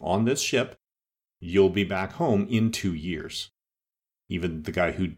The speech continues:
just got married and who has a pregnant wife, it's like, "Yeah, you'll be home in two years."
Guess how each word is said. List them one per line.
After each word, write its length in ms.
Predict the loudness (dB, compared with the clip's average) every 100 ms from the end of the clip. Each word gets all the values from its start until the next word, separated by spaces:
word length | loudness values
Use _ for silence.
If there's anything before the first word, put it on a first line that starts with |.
| -6
just 360 | -4 -4 -4
got 200 | -2 -2
married 460 | -2 -2 -2 -4 -6 _ _ _ _ _ _ _ -12
and 320 | -8 -8 -8
who 220 | -4 -4 -6 -10
has 420 | -8 -6 -4 -4
a 180 | -6 -10 _ -4
pregnant 380 | 0 0 0
wife, 400 | -2 -4 -6 -12 -20 _ _ _ _
it's 80 | -8
like, 160 | -2 0
"Yeah, 120 | 0
you'll 100 | -2
be 120 | -2
home 160 | -2 0
in 100 | 0
two 140 | 2
years." 380 | 2 2 0 -8